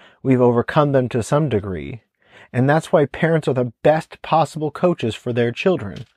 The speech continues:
on how to overcome the challenges of growing up. As I was talking to this mom, we talked about the idea of what happens if you don't address this.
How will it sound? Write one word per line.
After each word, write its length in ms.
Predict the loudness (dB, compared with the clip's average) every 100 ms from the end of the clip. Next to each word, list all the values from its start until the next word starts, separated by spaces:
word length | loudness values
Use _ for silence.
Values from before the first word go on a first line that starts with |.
| _ _ -20 _ -2
on 120 | -2
how 420 | -2 0 2 4
to 160 | 2 0
overcome 640 | -2 -2 -4 -2 -4 -2
the 100 | -2
challenges 560 | 0 0 2 0 0 -2
of 120 | 0
growing 320 | 4 4 2
up. 220 | -2 -6 _ -8
As 160 | 0
I 60 | 2
was 160 | 2 2
talking 360 | 2 2 0
to 80 | 0
this 200 | -4 -4
mom, 400 | -4 -4 -6 -12 -4
we 120 | -2
talked 340 | 2 2 2 2
about 360 | 4 4 2 -2
the 200 | -4 0
idea 360 | 0 2 2 2
of 140 | 2
what 140 | -2
happens 420 | 0 -4 -2 -2 -4
if 160 | -2
you 140 | 0 2
don't 240 | 2 2
address 320 | -2 -6 -8
this. 340 | -14 -18 -20